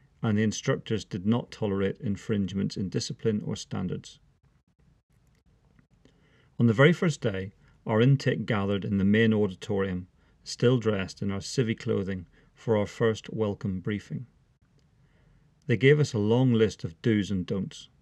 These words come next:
which boiled down to something like, "Very soon, you will be ceased to be a private citizen. You will belong to Her Majesty the Queen and the Commissioner of the Metropolitan Police,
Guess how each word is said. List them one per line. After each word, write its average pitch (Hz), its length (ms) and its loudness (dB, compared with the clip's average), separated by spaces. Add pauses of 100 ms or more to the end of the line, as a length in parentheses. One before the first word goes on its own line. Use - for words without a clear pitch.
(600)
which - 240 -8
boiled 117 300 8
down 98 260 0
to - 140 -12
something 98 340 -4
like, 95 360 -4 (460)
"Very 127 280 4
soon, 101 460 -4 (380)
you 110 200 2
will 110 100 2
be 101 140 -4
ceased - 340 -2
to 127 80 -2
be 107 100 0
a 104 60 0
private 107 540 -4
citizen. 92 500 -6 (680)
You 113 160 0
will 107 100 2
belong 113 600 2
to - 180 -4
Her 95 140 -2
Majesty 104 520 -2
the 92 120 -6
Queen 147 420 -2 (600)
and 143 160 6
the 135 80 2
Commissioner 131 600 -2
of 90 120 -8
the 95 80 -2
Metropolitan 101 560 -4
Police, 104 420 -6